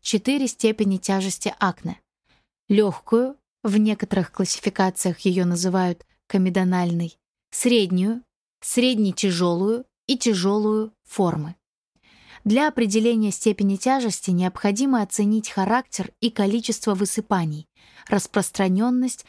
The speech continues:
процесса, лицо, тело и наличие постакне. Легкая степень акне — это в среднем десять-двадцать элементов, которые наблюдаются только на лице, плюс отсутствуют постакне.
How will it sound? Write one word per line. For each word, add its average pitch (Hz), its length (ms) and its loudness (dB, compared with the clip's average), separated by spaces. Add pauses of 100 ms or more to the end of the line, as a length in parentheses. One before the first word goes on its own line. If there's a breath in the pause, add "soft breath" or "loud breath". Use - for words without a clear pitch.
(160 soft breath)
процесса, 190 760 -2
лицо, 202 560 0 (160)
тело 165 420 -2 (360 soft breath)
и 294 100 2
наличие 214 680 0 (140)
постакне. 180 840 -2 (480 soft breath)
Легкая 240 420 2
степень 220 500 -2
акне — - 440 -2
это 202 200 -2
в - 60 -2
среднем 226 520 0 (120)
десять-двадцать 196 1500 -2
элементов, 175 720 -2
которые 190 460 0
наблюдаются 202 720 -2
только 180 360 -2
на 180 100 2
лице, 185 420 -4 (460 soft breath)
плюс 277 340 0 (160)
отсутствуют 220 800 -2 (120)
постакне. - 840 -4